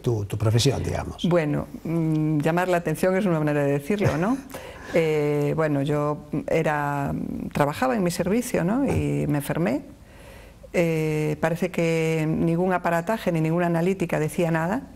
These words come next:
Speaker 2: Parece que no había nada que ver, pero yo me encontraba muy mal.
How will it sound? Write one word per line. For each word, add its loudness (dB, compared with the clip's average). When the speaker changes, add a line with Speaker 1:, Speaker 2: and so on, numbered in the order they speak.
Speaker 2:
Parece 0
que -2
no 2
había 0
nada 2
que -2
ver, 0
pero 2
yo 0
me 0
encontraba -2
muy 0
mal. 0